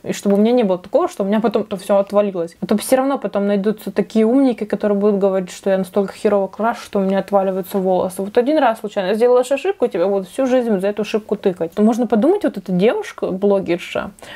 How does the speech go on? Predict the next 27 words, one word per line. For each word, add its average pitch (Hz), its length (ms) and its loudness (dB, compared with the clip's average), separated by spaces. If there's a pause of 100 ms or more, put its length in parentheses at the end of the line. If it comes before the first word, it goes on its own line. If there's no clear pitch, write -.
(160)
как 196 140 0
будто 240 400 2
никогда 214 560 2
не 202 100 4
передерживала 185 840 0
краску 226 520 -2
случайно 185 880 -2
кому-то, 185 560 -2
и 180 100 0
либо 190 220 0
себе. 175 540 -2 (680)
Ну, 196 160 -4
типа, 190 480 -6
странно 185 320 0
это 175 140 -8
слышать - 240 -6
от 202 80 -2
человека, 190 360 0
который - 280 -8
сам 175 260 -4
выкладывал 175 380 0
фотки, 175 340 -4
где 185 160 -2
у 175 60 0
него 180 320 0
сожжённые 175 500 -2
волосы. 202 540 -2